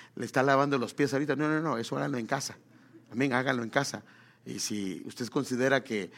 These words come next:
eh, ha fallado en esto, hermano, arreglémoslo. Ahora, ¿qué es la, quién, quién es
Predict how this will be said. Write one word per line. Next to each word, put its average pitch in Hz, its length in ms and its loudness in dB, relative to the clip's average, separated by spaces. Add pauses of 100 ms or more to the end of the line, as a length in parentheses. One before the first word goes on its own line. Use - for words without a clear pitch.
(280)
eh, 98 560 -4
ha 127 340 2
fallado 123 420 -2
en 135 80 -2
esto, 285 380 -6 (600)
hermano, 127 320 -2
arreglémoslo. 101 560 -4 (460)
Ahora, 120 220 0
¿qué 170 120 4
es 180 140 0
la, 165 140 2 (300)
quién, 147 200 -8
quién 185 200 0
es 220 180 0